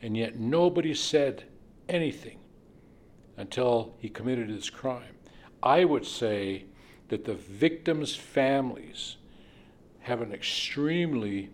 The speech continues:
clear-cut case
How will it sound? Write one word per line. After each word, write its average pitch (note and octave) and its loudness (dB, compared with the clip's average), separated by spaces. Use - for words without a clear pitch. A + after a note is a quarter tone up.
clear-cut D#3+ 0
case - -2